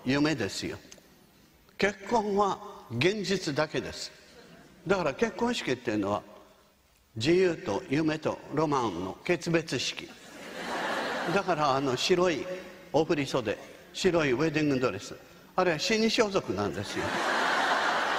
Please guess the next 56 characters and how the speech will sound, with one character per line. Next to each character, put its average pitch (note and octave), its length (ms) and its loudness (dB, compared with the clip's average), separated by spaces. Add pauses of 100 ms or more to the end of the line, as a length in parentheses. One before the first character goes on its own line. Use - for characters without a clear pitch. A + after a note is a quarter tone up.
(120)
で、 F3 180 4 (120)
こ A3 100 4
れ G3+ 100 2
か G3+ 120 0
ら F#3+ 120 2
ね、 G#3+ 160 -2 (420)
私 D#3+ 440 2
は C#3 60 4
自 C3 160 2
分 E3+ 180 6
の D#3+ 80 6
自 C3 160 2
由 F3 180 8
も C#3 140 4
何 D3 260 2
も A2+ 160 2
全 F#3 300 2
部 C3 120 2 (220)
放 F3+ 140 6
棄 D3 180 0
し - 120 -4
ま A2+ 140 2
す。 - 140 -10 (280)
こ E3+ 120 6
れ E3+ 80 0
か D3 140 2
ら C3 160 0
夫 D3+ 320 4
の C3 100 4
た B2+ 160 2
め、 A2+ 160 0 (100)
妻 D3+ 300 2
の C#3+ 140 2
た C#3 160 2
め、 A#2 120 0 (160)
子 E3 120 4
供 D#3+ 200 4
の D3+ 140 6
た D#3 140 4
め C3 100 2
だ C#3+ 160 2
け E3 80 2
の C3+ 160 4
人 C3+ 220 2
生 A2 240 0
で G2 160 -2
す。 - 140 -10 (440)
あ D#3+ 100 4
と E3 120 2
は C#3 60 4
現 C3+ 300 2
実 D#3 300 2
の C#3 80 4
み C#3+ 140 2
で G#2 100 2
す。 - 160 -6